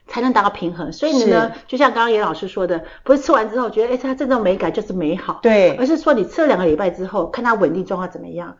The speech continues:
Speaker 2: OK。
Speaker 1: 然后开始，医生会开始调药。
Speaker 2: OK。
Speaker 1: 那一般在国外的时候，因为我接触很多病人都是马上就被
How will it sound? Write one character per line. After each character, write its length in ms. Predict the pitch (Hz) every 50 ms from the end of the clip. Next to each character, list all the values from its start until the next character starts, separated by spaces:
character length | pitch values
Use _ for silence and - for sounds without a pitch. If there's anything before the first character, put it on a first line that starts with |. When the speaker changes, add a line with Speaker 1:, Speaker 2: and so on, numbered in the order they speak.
| _ -
Speaker 2:
OK。 260 | 214 208 208 190 180
Speaker 1:
然 120 | - 233
后 80 | 254 -
开 120 | - 262
始， 120 | - 185 - - - -
医 80 | - 214
生 140 | - 240 226
会 80 | 220
开 100 | - 214
始 60 | 180
调 320 | 175 - - - 156 151 151
药。 180 | 175 180 175
Speaker 2:
OK。 460 | 175 196 202 202 - 180 151 151 151 330
Speaker 1:
那 120 | 339 330
一 100 | 339 330
般 200 | - 302 311 311
在 120 | 311 311 254
国 160 | - 190 196
外 120 | 220 214
的 60 | 190 180
时 140 | - 196
候， 200 | 180 170 165 - -
因 60 | 247
为 40 | 254
我 100 | 196 170
接 140 | - 226 220
触 100 | 254 214
很 100 | 180 156
多 80 | 180
病 140 | 175 220 196
人 100 | 170 160
都 80 | 190 202
是 280 | - 214 185 175 185
马 180 | 180 180 165 170
上 100 | 214 202
就 120 | 220 208
被 260 | - 208 180 170 -